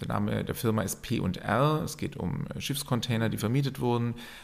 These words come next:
Und, ähm, sind, äh, Zehntausende betroffene Anleger. Wir sind dann einfach zu einer Gläubigerversammlung hin, wo Tausende von den Betroffenen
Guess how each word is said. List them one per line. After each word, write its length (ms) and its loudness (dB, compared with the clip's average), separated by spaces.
Und, 460 2
ähm, 640 4
sind, 380 0
äh, 200 2
Zehntausende 600 2
betroffene 580 -2
Anleger. 640 -6
Wir 220 2
sind 160 4
dann 100 4
einfach 240 0
zu 160 -2
einer 460 2
Gläubigerversammlung 1120 4
hin, 580 4
wo 160 -4
Tausende 560 0
von 240 -2
den 160 0
Betroffenen 720 0